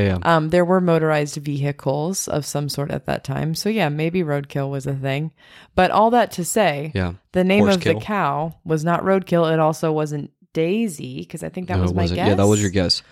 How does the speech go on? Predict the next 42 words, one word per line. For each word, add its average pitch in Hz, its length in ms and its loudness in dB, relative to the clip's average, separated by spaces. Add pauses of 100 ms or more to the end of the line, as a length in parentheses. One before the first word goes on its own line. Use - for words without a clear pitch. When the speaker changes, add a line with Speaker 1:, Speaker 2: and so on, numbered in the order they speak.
(100)
Speaker 2:
Okay. 160 260 -4 (320)
Speaker 1:
Yeah, 135 180 4
so, 123 440 2
uh, - 120 -12 (200)
adventurers, 113 640 0 (120)
the 175 60 -8
Speaker 2:
Mm-hmm. 151 220 -8
Speaker 1:
question 123 300 2
again 107 260 2
was, 92 280 2
what 110 280 2
was 123 140 0
the 120 100 0
name 113 380 2
of 98 100 -4
Dorothy's 101 380 2
cow 92 460 0
in 95 100 -8
the - 80 -4
nineteen 104 380 -2
oh 98 80 0
three 98 220 -2
stage 92 360 0
version 90 320 0
of 87 80 -2
The 92 100 -2
Wizard 92 240 0
of 87 120 -2
Oz? - 280 -2 (140)
This - 180 0
was 104 100 -6
the 107 100 -2
trivia 135 280 2
question 123 480 2
from 113 240 0
last 101 280 0
week's 104 180 -2
episode. 117 480 -2 (880)
And 117 100 2
that 113 120 6
answer 113 280 2
is 95 320 2